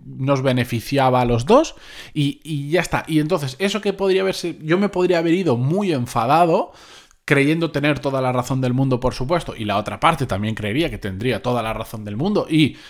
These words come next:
evidentemente, ambos teníamos parte de razón, pero no la totalidad. Podría haberme ido así, pero también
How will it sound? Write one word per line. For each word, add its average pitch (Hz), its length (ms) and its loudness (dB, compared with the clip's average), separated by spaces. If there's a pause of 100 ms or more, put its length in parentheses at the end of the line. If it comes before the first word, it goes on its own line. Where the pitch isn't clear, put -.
(160)
evidentemente, 135 760 2
ambos 143 360 2
teníamos 120 440 -4
parte 123 360 0
de 113 80 -4
razón, 135 400 -2
pero 104 160 -4
no 110 180 -4
la 101 140 -10
totalidad. 117 600 -6 (340)
Podría 170 220 4
haberme 170 360 4
ido 139 320 4
así, 277 420 2 (880)
pero 247 180 6
también 196 480 0